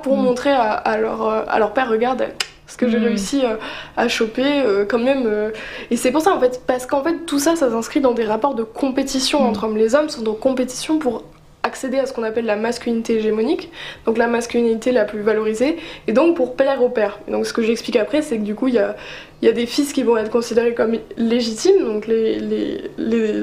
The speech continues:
Speaker 1: les hommes qui s'inscrivent dans la masculinité hégémonique, et d'autres comme illégitimes et qui vont, euh, être rejetés. Donc, euh, par
Speaker 2: Mm.
Speaker 1: exemple, les hommes, euh,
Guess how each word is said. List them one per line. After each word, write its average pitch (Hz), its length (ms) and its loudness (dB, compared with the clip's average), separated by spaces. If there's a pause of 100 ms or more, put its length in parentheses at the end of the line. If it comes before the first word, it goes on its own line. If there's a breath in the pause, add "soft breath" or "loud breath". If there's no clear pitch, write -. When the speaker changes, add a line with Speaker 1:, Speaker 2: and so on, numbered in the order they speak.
(340)
Speaker 1:
les 220 240 4
hommes 233 140 0
qui 233 100 -8
s'inscrivent 233 320 0
dans 226 120 4
la 220 60 2
masculinité 220 540 0
hégémonique, 220 540 0 (400 loud breath)
et 233 100 2
d'autres 262 360 2
comme 247 260 2 (140)
illégitimes 233 580 2
et 233 160 0
qui 226 160 -4
vont, 240 340 2
euh, 214 320 0
être 220 200 0
rejetés. 254 240 -2
Donc, 226 260 0
euh, 214 80 0
par 226 100 4
Speaker 2:
Mm. 220 40 6
Speaker 1:
exemple, 220 260 0
les 214 100 -4
hommes, 208 140 0
euh, 208 180 0